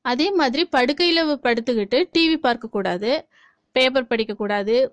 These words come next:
புக்கு வாசிக்க கூடாது, இதை லேப்டாப்போ யூஸ் பண்ணக்கூடாது. படுத்துக்கிட்டு நம்ம எதுவுமே செய்யக்கூடாது.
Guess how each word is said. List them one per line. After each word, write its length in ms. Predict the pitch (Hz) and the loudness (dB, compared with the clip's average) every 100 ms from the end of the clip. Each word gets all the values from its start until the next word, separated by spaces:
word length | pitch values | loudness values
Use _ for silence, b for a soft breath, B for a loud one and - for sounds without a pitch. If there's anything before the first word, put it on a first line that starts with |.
| 233 | -4
புக்கு 240 | 240 - 269 | -8 -4 -2
வாசிக்க 380 | 226 220 220 | -2 -4 -8
கூடாது, 540 | 214 190 196 196 233 - | -6 -4 -4 -4 -6 -6
இதை 260 | 254 233 233 | -4 0 2
லேப்டாப்போ 720 | 220 233 247 294 285 277 277 294 262 | 2 4 2 2 0 0 0 2 2
யூஸ் 200 | 233 - | -2 -6
பண்ணக்கூடாது. 520 | 214 202 196 190 190 _ B B B - | -10 -10 -10 -10 -12 _ B B B 0
படுத்துக்கிட்டு 500 | 277 349 403 302 269 | 2 2 0 0 0
நம்ம 200 | 392 311 | 0 0
எதுவுமே 360 | 233 214 240 262 | 0 -2 -2 -2
செய்யக்கூடாது. 560 | 247 214 208 190 185 | -2 -6 -6 -10 -12